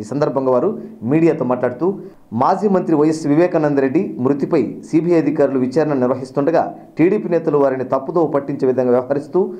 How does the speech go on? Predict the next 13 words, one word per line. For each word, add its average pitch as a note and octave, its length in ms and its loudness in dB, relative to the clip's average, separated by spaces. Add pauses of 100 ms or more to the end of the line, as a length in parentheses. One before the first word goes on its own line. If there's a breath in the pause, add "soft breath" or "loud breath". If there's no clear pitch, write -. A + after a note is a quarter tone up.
(200 loud breath)
అసత్య F#3+ 400 -2
ప్రకటనలు D3+ 420 -2
చేయడాన్ని C3+ 260 2 (100)
తాము B2 240 0
తీవ్రంగా C#3 320 0 (120)
ఖండిస్తున్నామన్నారు. G2+ 720 -4 (500 loud breath)
వైఎస్ F#3+ 360 2
జగన్మోహన్ F3+ 400 0
రెడ్డి E3+ 120 2
తన D#3 180 0
పరిపాలన E3 540 0
కారణంగా D3 400 0
వస్తున్న C#3 320 0